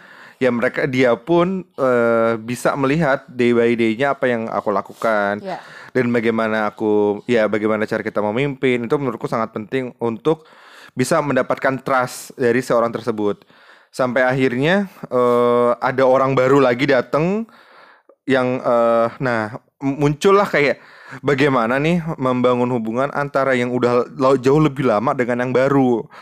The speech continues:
Speaker 1: Ya, s-, akhirnya aku memang akhirnya tiap bulan tuh akan s-, selalu dan terus melakukan one on one begitu.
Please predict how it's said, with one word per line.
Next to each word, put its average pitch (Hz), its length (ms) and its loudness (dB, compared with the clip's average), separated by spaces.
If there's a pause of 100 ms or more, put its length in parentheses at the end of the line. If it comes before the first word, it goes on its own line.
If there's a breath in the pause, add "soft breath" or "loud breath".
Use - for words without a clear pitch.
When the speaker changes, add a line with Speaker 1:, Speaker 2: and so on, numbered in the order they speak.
(600 loud breath)
Speaker 1:
Ya, 113 400 2
s-, - 320 -8
akhirnya 135 260 0
aku 185 160 2
memang 165 240 2
akhirnya 151 240 0
tiap 131 240 -2
bulan 120 320 2
tuh 147 140 0
akan 135 160 -2
s-, 117 160 -14 (300)
selalu 160 420 2
dan 139 180 2
terus 143 220 -2
melakukan 139 320 0
one 120 160 0
on 117 100 0
one 110 300 0
begitu. 98 480 -6